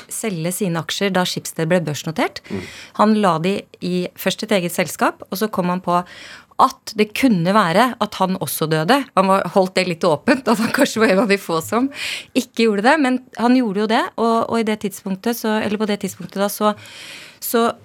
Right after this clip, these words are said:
Speaker 1: eh, var, eh, så opprettet han en stiftelse som hadde da full kontroll over denne aksjeposten. Eh, og, eh, eh, og formålet med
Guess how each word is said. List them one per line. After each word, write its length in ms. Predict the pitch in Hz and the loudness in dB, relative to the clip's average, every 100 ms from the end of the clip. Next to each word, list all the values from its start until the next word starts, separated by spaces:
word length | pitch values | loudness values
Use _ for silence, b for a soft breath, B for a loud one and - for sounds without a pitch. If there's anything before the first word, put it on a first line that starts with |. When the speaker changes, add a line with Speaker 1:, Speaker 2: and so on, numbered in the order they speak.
| - | -4
Speaker 1:
eh, 300 | 202 202 202 202 | 0 0 0 -2
var, 400 | 190 180 180 196 | 2 4 4 2
eh, 540 | 208 - 185 185 185 180 180 _ - - - | -2 -6 -4 -2 -2 -2 -4 _ -18 -14 -12
så 160 | - 175 | -4 -4
opprettet 400 | 170 175 180 180 | -2 -6 -2 -2
han 80 | 180 | 0
en 80 | 190 | -2
stiftelse 480 | 220 - 160 262 | -6 -6 -8 -4
som 160 | 294 262 220 | 0 2 2
hadde 160 | 180 | 0
da 80 | 175 | -4
full 240 | - 160 - | -4 -6 -4
kontroll 560 | 185 - 175 139 143 | -6 -4 -2 0 0
over 160 | 151 175 | 0 0
denne 160 | 156 | 0
aksjeposten. 720 | 156 - - 131 - - 202 - B B B B B - | -4 -6 -8 -8 -10 -2 -2 -2 B B B B B -4
Eh, 240 | 175 180 180 - | -2 0 -2 0
og, 320 | 180 180 175 | 2 2 0
eh, 720 | 180 180 180 190 202 - - - - | -2 -2 -2 -4 -4 -6 -6 -10 -8
eh, 280 | 190 190 - | -6 -4 -4
og 160 | - 185 | -4 -2
formålet 640 | - 185 151 156 160 190 | 2 2 2 0 0 2
med 400 | 175 170 175 - | 2 2 -2 -4